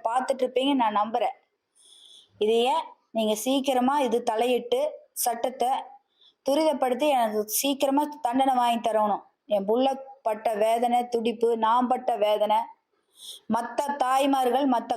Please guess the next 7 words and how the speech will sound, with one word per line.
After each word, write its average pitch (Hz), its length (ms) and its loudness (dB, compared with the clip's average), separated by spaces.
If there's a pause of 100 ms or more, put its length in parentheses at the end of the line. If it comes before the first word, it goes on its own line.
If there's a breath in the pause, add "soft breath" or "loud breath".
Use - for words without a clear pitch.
(140)
பெண்மணிகள் 269 640 2
படவே 254 420 2
கூடாது. 240 360 0 (760)
அதை 220 220 2
வந்து 247 260 2
தமிழக 254 460 2
முதலமைச்சருக்கு 233 960 2